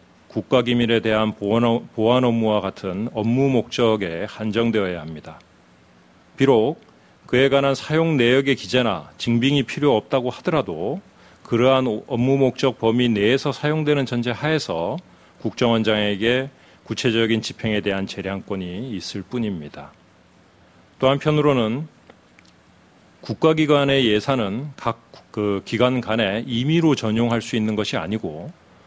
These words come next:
법률에 정해진 엄격한 절차에 의해서만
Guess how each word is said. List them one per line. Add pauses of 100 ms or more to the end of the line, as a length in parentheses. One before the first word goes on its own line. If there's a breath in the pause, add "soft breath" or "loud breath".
(260 loud breath)
법률에
정해진
엄격한
절차에
의해서만